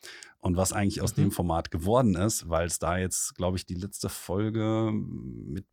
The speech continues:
Speaker 1: Pia Steen, glaub ich, ist jetzt oder auch schon ein bisschen,
Speaker 2: Ja, schon
Speaker 1: bisschen
Speaker 2: schon fast
Speaker 1: älter
Speaker 2: ein
Speaker 1: oder
Speaker 2: Jahr
Speaker 1: so.
Speaker 2: her.
Speaker 1: Ähm, ich
Speaker 2: Mhm.
Speaker 1: geh jetzt, ich lehne mich jetzt mal aus dem Fenster und beantworte die Frage mal für, ich glaub, das war der Alex Meyer, ist auch ein fantastischer Fotograf, der das gefragt hat. Ich hoffe mal, ich hab's richtig im Kopf.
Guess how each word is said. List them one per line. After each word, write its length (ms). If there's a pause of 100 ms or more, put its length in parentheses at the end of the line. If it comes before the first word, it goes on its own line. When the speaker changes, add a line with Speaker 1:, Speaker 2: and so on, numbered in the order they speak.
(100)
Speaker 1:
Pia 300
Steen, 520
glaub 300
ich, 160
ist 140
jetzt 160
oder 420
auch 120
schon 160
ein 40
bisschen, 320
Speaker 2:
Ja, 300
schon 320
Speaker 1:
bisschen 300
Speaker 2:
schon 120
fast 160
Speaker 1:
älter 60
Speaker 2:
ein 60
Speaker 1:
oder 100
Speaker 2:
Jahr 40
Speaker 1:
so. 120
Speaker 2:
her. 340
Speaker 1:
Ähm, 260
ich 220
Speaker 2:
Mhm. 100
Speaker 1:
geh 160
jetzt, 260
ich 100
lehne 160
mich 140
jetzt 180
mal 80
aus 140
dem 100
Fenster 380
und 100
beantworte 460
die 120
Frage 320
mal 240
für, 460
ich 120
glaub, 220
das 220
war 260
der 240
Alex 220
Meyer, 320
ist 100
auch 140
ein 60
fantastischer 680 (120)
Fotograf, 480
der 100
das 160
gefragt 380
hat. 120
Ich 120
hoffe 160
mal, 100
ich 80
hab's 200
richtig 260
im 60
Kopf. 280